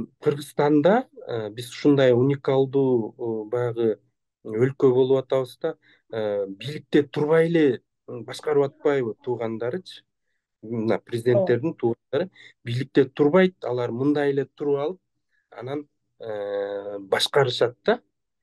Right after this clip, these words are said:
Speaker 1: Э, мисалы үчүн министрлерге чалат, э, же болбосо акимдерге чалат, э, бир жерлерди приватизация кылып бер, бир, бирдемени жасап бер, антип минтип,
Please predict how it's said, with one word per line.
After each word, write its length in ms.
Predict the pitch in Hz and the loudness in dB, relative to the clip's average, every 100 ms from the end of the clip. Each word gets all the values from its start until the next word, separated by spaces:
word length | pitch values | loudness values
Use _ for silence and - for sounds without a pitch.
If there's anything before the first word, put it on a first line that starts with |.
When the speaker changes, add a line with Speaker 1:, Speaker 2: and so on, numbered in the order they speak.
| _ _ 120 | _ _ -10
Speaker 1:
Э, 580 | 110 104 101 98 101 | -8 -8 -10 -10 -8
мисалы 560 | 104 113 113 110 117 113 | -8 -2 -2 2 2 2
үчүн 240 | - 151 - - - - | 2 0 0 -12 -10 0
министрлерге 840 | 110 120 - 117 117 113 120 117 | 2 2 2 2 4 4 2 0
чалат, 600 | - 117 117 113 110 110 _ _ _ _ | 0 0 0 -2 -4 -8 _ _ _ _
э, 540 | 98 95 95 95 95 92 | -16 -12 -10 -8 -10 0
же 80 | |
болбосо 320 | 117 120 117 107 | 2 2 2 0
акимдерге 640 | 113 131 120 120 117 117 | 0 -2 0 0 0 -4
чалат, 440 | - 117 117 113 - _ _ _ _ | -2 -2 -2 -4 -8 _ _ _ _
э, 120 | 101 | -12
бир 180 | 95 117 | -6 -6
жерлерди 600 | 117 123 117 120 110 117 | 0 0 0 -2 -2 -4
приватизация 840 | 117 123 120 120 117 120 113 - | -2 -2 0 -2 -4 -6 -4 -4
кылып 200 | 117 117 123 | -4 -4 -4
бер, 220 | 120 113 | -4 -4
бир, 280 | 117 117 117 | -8 -12 -14
бирдемени 600 | - 113 120 123 120 117 117 | -18 -4 0 2 0 0 0
жасап 320 | 117 120 120 | 0 0 0
бер, 120 | 123 | 0
антип 280 | 113 117 - | 0 -4 -4
минтип, 240 | 123 123 | -4 -4